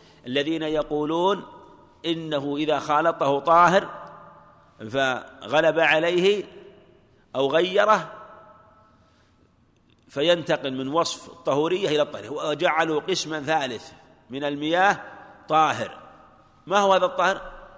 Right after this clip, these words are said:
<clears throat> قالوا: "ليس طهور يرفع الحدث وليس بنجس،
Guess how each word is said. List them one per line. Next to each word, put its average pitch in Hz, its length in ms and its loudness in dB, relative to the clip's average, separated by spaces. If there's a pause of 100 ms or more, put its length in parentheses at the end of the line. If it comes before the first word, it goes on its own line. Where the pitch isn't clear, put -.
(380)
<clears throat> - 680 -10
قالوا: 185 480 0 (840)
"ليس 170 480 2 (1120)
طهور 156 400 2
يرفع 160 300 2
الحدث 185 460 0 (320)
وليس 170 360 2
بنجس، 120 640 -8